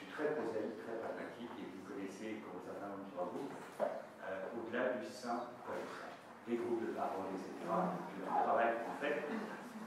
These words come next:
qui est parfait, mais qui doit servir là, en l'occurrence, c'est un manifeste politique, sociétal, qui doit être utilisé à d'autres, vers d'autres pathologies. Parce que ce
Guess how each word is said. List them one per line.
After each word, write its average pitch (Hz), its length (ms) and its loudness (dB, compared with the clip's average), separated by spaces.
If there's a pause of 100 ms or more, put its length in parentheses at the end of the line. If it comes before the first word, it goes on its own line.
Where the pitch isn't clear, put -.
(380)
qui - 80 -
est - 20 -2
parfait, - 540 4
mais 113 100 -2
qui 117 160 -4 (160)
doit 139 460 8
servir 107 400 -2 (240)
là, 147 320 10
en - 80 0
l'occurrence, - 560 -6 (340)
c'est - 220 -8
un 127 100 4
manifeste 120 560 0 (720)
politique, - 500 0 (680)
sociétal, - 760 0
qui - 160 -8
doit 120 160 0
être 113 160 -2
utilisé 107 800 -2 (580)
à - 80 -2 (220)
d'autres, 139 260 2 (480)
vers 139 300 4
d'autres 135 260 0
pathologies. - 480 -2 (880)
Parce - 160 2
que 107 80 -2
ce - 100 -4